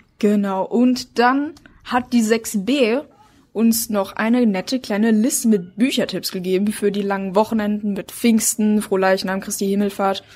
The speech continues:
und natürlich bald den Sommerferien. Da sind ein paar tolle Bücher bei, da empfehle ich euch sehr, reinzuschauen.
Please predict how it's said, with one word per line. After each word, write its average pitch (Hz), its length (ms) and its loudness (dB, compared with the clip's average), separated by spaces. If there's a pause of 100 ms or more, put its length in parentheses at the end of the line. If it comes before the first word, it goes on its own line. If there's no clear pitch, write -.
(140)
und 285 120 4
natürlich 254 280 0
bald 220 200 0
den 214 120 2
Sommerferien. 202 560 0
Da 196 80 0
sind 220 180 -2
ein 254 120 -20
paar 220 180 0
tolle 269 240 2
Bücher 247 260 0
bei, 214 280 0 (500)
da 220 220 2
empfehle 208 240 -2
ich 196 100 -6
euch 190 140 -4
sehr, 185 320 0 (100)
reinzuschauen. 175 800 -4